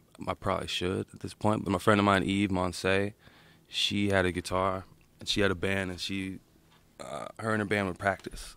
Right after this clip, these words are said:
all the time. So I would hear 'em. So I would go over there and, and check it out, and I would take my guitar, and she would show me, you know, like a twelve bar blues, kinda like a Jimmy Reed shuffle type thing, or like a, you know, power chord rock and roll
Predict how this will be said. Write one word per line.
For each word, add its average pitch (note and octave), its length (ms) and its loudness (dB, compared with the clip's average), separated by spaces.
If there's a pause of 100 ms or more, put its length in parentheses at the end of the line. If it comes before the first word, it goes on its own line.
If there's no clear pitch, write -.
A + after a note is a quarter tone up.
all - 140 -8
the - 60 -12
time. - 340 -6
So F2 100 -4
I F2 80 0
would F2 100 -4
hear F2+ 180 -2
'em. A#1+ 200 -8 (200)
So - 160 -14
I E2 100 -4
would D#2+ 200 -10
go E2 300 -6
over E2 140 -8
there E2+ 220 -4
and, E2 180 -6 (420)
and E2 140 -8
check - 240 0
it F2 60 -2
out, F2+ 300 2
and F2 180 -4 (380)
I - 60 -20
would - 100 -6
take F#2+ 180 2
my F2+ 160 2
guitar, F2+ 480 2
and E2+ 200 -2
she - 200 -6
would E2+ 160 -4 (240)
show F2 280 0
me, F2 320 -4 (540)
you F#2+ 160 -2
know, E2+ 440 -4 (300)
like F#2+ 140 2
a - 60 -6
twelve F#2 340 -2
bar F2+ 200 2
blues, F2+ 640 -2
kinda F2 260 -4
like E2 160 -6
a F2 40 -10
Jimmy F2+ 340 -6
Reed F2+ 320 -6
shuffle F#2 420 -4
type E2+ 260 -10 (100)
thing, F2+ 360 -8
or E2 160 -12 (760)
like - 140 -10
a, E2+ 220 -4 (1000)
you A#2 60 2
know, G2 120 2
power F#2+ 300 2
chord F#2+ 320 -2
rock F#2 240 2
and F2+ 140 -2
roll F2+ 280 -2